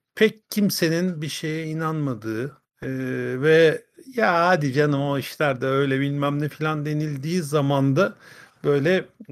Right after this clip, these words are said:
e, temel yapı taşlarını güzel koymuş bir kitap gibi geldi. Yani, e, toplumun değişik kesimlerine, e, çok böyle tadında hitap ediyor. Yani ben mesela bu tür bir kitapta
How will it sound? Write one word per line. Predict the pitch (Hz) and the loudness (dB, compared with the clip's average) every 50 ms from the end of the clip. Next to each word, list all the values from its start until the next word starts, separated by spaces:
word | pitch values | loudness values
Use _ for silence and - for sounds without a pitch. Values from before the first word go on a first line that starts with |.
| 139 | -10
e, | 135 135 135 135 135 135 131 - - _ _ - | -8 -8 -6 -6 -6 -8 -8 -10 -14 _ _ -2
temel | - 175 180 190 190 190 180 165 | 0 4 4 6 6 6 6 4
yapı | 175 165 170 - - - | 4 2 2 0 -2 4
taşlarını | - 185 170 - - - 160 156 156 170 190 214 | 4 4 4 4 0 -2 -2 -2 0 0 0 0
güzel | 185 156 170 160 143 226 226 220 196 | 0 -2 -2 2 4 6 6 6 4
koymuş | - - 170 131 117 117 101 - - - | 0 -2 -2 -2 -2 -4 -8 -12 -16 -20
bir | - | -20
kitap | - - - 131 123 - - _ | -20 -12 -8 -8 -8 -8 -10 _
gibi | - - 120 123 | -20 -20 -14 -10
geldi. | 123 - - 123 127 - - _ _ - - | -8 -8 -8 -8 -12 -16 -20 _ _ -12 -6
Yani, | 139 139 135 131 131 131 123 123 _ _ _ _ _ _ - | -4 -2 -2 -2 -2 -4 -4 -8 _ _ _ _ _ _ -16
e, | - 50 - - - - - - - - - - - - - - - - | -14 -12 -10 -10 -12 -12 -14 -16 -16 -16 -16 -18 -18 -18 -20 -20 -14 -6
toplumun | - 180 165 175 - 175 165 175 180 175 170 156 151 156 | -4 -4 -4 -4 -6 -8 -6 -6 -6 -6 -8 -10 -6 -4
değişik | 165 165 170 - - 196 185 _ - | -4 -4 -4 -6 -8 -10 -12 _ -12
kesimlerine, | - - 156 143 - - 156 147 147 147 147 151 147 147 147 151 156 170 180 90 175 - - _ _ _ - - | -6 -6 -4 -4 -4 -6 -4 -4 -2 -2 -2 -2 -2 -2 -2 -4 -2 -2 -2 -2 -4 -6 -12 _ _ _ -14 -10
e, | 139 131 131 131 123 | -10 -8 -8 -10 -10
çok | - - 185 175 156 - _ - | -6 -2 -2 -2 -2 -2 _ -2
böyle | 147 143 147 147 160 160 - _ - - _ _ _ - | 0 0 2 2 0 -2 -4 _ -20 -20 _ _ _ -2
tadında | - 165 151 143 175 160 170 165 180 175 | 0 0 2 2 0 0 2 4 4 4
hitap | 160 156 139 - - 127 123 120 | 4 2 0 0 0 0 0 0
ediyor. | 120 117 120 - - - | -4 -8 -10 -10 -14 -10
Yani | 139 143 143 131 131 127 135 143 | -8 -8 -6 -6 -6 -6 -4 -2
ben | 156 165 156 | -2 0 0
mesela | 151 156 143 - 151 143 151 147 147 156 147 135 | 0 0 -2 0 -2 0 0 2 0 0 0 -2
bu | 156 147 - | -6 -6 -6
tür | - 156 143 131 127 | -4 -4 -4 -4 -2
bir | 127 135 131 135 143 | -4 -4 -4 -6 -10
kitapta | _ - - - _ - 135 127 - _ _ _ _ - 160 170 180 175 | _ -20 -20 -16 _ -6 -6 -6 -6 _ _ _ _ 0 2 4 4 2